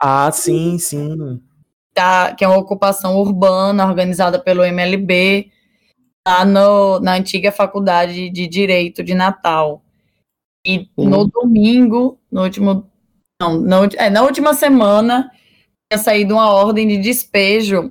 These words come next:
Speaker 2: na sexta-feira, na verdade, tinha saído uma ordem de despejo da ocupação no prazo de vinte e quatro horas, e a gente conseguiu dar muita visibilidade pra isso, a gente conseguiu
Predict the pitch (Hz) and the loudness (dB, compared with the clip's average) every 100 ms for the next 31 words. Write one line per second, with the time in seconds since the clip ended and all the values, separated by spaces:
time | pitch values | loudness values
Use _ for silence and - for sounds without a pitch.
0 | - - 185 180 220 240 226 190 165 160 | -12 -6 -4 -2 -2 -2 -2 -2 -2 -4
1 | 165 170 160 147 143 - 170 - 175 180 | -6 -4 -2 -4 -6 -6 -4 -2 0 2
2 | 180 185 196 190 180 202 202 - 185 180 | 2 2 2 -2 -2 -4 -4 -2 0 0
3 | 190 220 - _ _ _ _ _ _ _ | 0 -4 -8 _ _ _ _ _ _ _
4 | _ 196 196 202 202 202 202 208 - 185 | _ 0 2 2 0 0 0 0 -2 0
5 | 175 208 - _ _ _ _ _ 208 208 | 0 -4 -8 _ _ _ _ _ -2 0
6 | 202 202 196 202 214 - 226 233 269 240 | 0 -2 -2 0 -2 0 -2 0 2 2
7 | 175 165 165 175 180 185 190 - 208 208 | 0 -2 -2 -2 -2 -2 -6 -4 -4 -2
8 | 190 185 180 185 185 196 247 226 247 247 | -4 -4 -2 -2 -2 -2 -2 -2 -2 0
9 | 220 226 226 190 175 202 214 196 175 170 | 0 0 2 2 2 0 -2 -2 -2 -2
10 | 196 - 180 175 - 180 - 180 185 185 | -6 -8 -6 -8 -6 -8 -6 -2 -2 -2